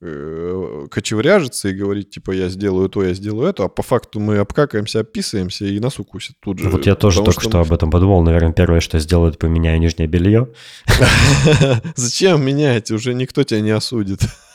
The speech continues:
Speaker 1: <laughs> вокруг зомби.
Speaker 2: Ну, ш-, чтобы ходить удобнее было, я не знаю. <laughs>
Speaker 1: Я думаю, это последнее, о чем ты будешь думать, <laughs> что у тебя намокли штаны. <laughs> Раз мы начали с таких, э,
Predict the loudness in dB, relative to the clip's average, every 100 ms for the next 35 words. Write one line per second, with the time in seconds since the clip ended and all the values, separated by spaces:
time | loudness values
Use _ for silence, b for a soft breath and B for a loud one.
0 | _ -4 -2 -4 -2 -4 0 2 2 4
1 | 4 4 2 2 4 4 4 4 4 4
2 | 4 4 6 6 6 6 8 6 6 4
3 | 4 4 6 6 6 4 4 2 -2 -6
4 | _ -6 -6 -12 -10 0 2 4 4 4
5 | 2 0 2 4 4 4 2 2 -4 -2
6 | 0 0 2 4 4 2 -8 B B -6
7 | -4 2 2 2 -4 0 2 2 2 -4
8 | 0 0 2 -2 -6 B B -4 0 0
9 | -2 -10 -6 -6 -6 _ -20 -16 -8 -2
10 | 0 0 0 0 0 -2 -2 -4 -10 -10
11 | -14 -6 -4 -2 -2 -6